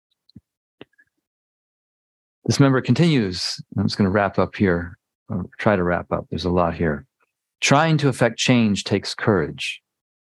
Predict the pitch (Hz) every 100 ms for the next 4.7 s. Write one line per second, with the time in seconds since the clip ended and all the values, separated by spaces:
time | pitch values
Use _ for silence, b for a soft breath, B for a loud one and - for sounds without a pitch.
0 | _ _ _ _ _ _ _ _ _ _
1 | _ - 113 117 107 101 - 113 110 104
2 | 110 98 90 - 120 113 107 90 107 101
3 | 95 107 113 110 101 - 101 98 90 85
4 | - - 113 120 117 -